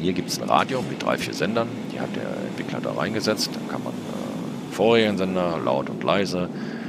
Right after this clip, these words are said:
ja, dann klickt man da drauf und, ähm, ja, und dann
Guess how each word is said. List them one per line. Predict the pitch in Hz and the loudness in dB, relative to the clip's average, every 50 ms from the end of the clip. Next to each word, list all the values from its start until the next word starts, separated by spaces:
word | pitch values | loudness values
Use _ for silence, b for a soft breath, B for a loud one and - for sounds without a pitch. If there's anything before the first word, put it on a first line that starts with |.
| B B B - - | B B B -6 -2
ja, | - 73 82 90 | 0 2 4 4
dann | 82 69 64 - - - | 2 2 0 -4 -4 -6
klickt | - - - - | -6 -6 -6 -6
man | - - | -6 -4
da | - | -4
drauf | - 69 85 104 123 123 - - - - - - - - - - - - - - - - - - - - - - - - - | 0 4 6 6 6 6 4 -2 -6 -6 -8 -8 -8 -8 -8 -8 -8 -8 -8 -6 -6 -6 -6 -8 -8 -8 -8 -8 -6 -4 0
und, | - 71 69 71 69 71 71 64 - - - | 2 4 4 4 2 0 -2 -4 -4 -4 -2
ähm, | 64 64 65 65 65 65 62 - - - - - - - - - - - - - - - - - - - - - - - - - | -2 -2 -2 -2 -4 -4 -6 -6 -6 -6 -8 -6 -6 -6 -6 -6 -6 -6 -8 -8 -8 -8 -8 -8 -8 -8 -8 -8 -8 -6 -2 2
ja, | 64 65 64 | 4 4 6
und | 60 58 58 64 | 4 2 0 -2
dann | 62 64 | -4 -4